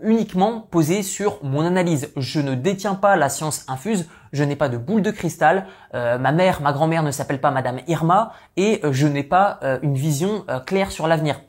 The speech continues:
C'est simplement par rapport à mon analyse des marchés financiers, de mes connaissances sur le marché des affaires et sur ce que personnellement je réalise avec mon propre capital.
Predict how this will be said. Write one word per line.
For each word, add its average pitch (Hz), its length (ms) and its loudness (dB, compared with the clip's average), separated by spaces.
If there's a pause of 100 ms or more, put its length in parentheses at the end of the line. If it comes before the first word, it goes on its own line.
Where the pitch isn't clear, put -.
(200)
C'est - 160 -6
simplement 165 340 0
par 170 160 2
rapport 143 380 0 (200)
à 131 240 2
mon 175 340 2
analyse 185 560 2 (320)
des 147 220 0
marchés 180 260 0
financiers, 160 440 -2
de 160 100 2
mes 139 240 -4 (200)
connaissances 202 580 -2
sur - 220 -6
le 139 60 -2
marché 139 240 -2
des 147 160 2
affaires 196 300 -2 (340)
et 139 60 -6
sur 165 200 -4
ce - 60 -8
que 156 100 -2
personnellement 185 880 0 (180)
je 147 160 2
réalise 175 460 0
avec 175 240 -2
mon 131 120 -2
propre 156 360 -2
capital. 151 520 -4